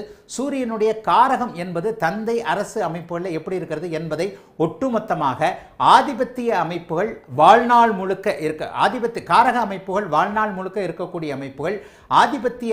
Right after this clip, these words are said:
அமைப்புகள் தசையில் மட்டுமே நடக்கக்கூடிய அமைப்புகள் என்பதை புரிந்து கொண்டு, காரக அமைப்புகள் வாழ்நாள் முழுக்க இருக்கும்,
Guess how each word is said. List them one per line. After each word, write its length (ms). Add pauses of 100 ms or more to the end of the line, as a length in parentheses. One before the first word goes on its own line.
அமைப்புகள் 520
தசையில் 400
மட்டுமே 360
நடக்கக்கூடிய 580
அமைப்புகள் 420
என்பதை 300 (100)
புரிந்து 300
கொண்டு, 280 (1300)
காரக 420
அமைப்புகள் 440
வாழ்நாள் 420
முழுக்க 260
இருக்கும், 260